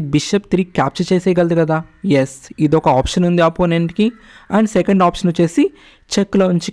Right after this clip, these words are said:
కింగ్ పక్కకి వెళ్ళడానికి ఒక ఆప్షన్ ఉంది. So ఫస్ట్ అయితే ఈ చెక్తో కింగ్ పక్కకి వెళ్తే ఏం జరుగుతుందో చూద్దాం. కింగ్ కానీ పక్కకి వెళ్తే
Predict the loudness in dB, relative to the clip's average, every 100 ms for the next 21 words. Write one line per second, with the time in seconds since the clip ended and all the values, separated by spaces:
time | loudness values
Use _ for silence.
0 | -2 0 2 0 -6 _ -4 -2 0 0
1 | 2 0 0 0 0 -2 -4 0 0 -2
2 | -2 -2 -2 -6 -10 -20 -20 -8 -4 -2
3 | -2 -2 -2 -2 0 0 -2 -6 _ _
4 | _ -2 -2 0 0 0 0 0 -2 0
5 | 2 2 0 -2 0 0 2 0 2 0
6 | 0 0 0 0 -4 -8 -14 _ -20 _
7 | 2 4 4 4 0 -2 -2 -2 -2 0
8 | 2 0 0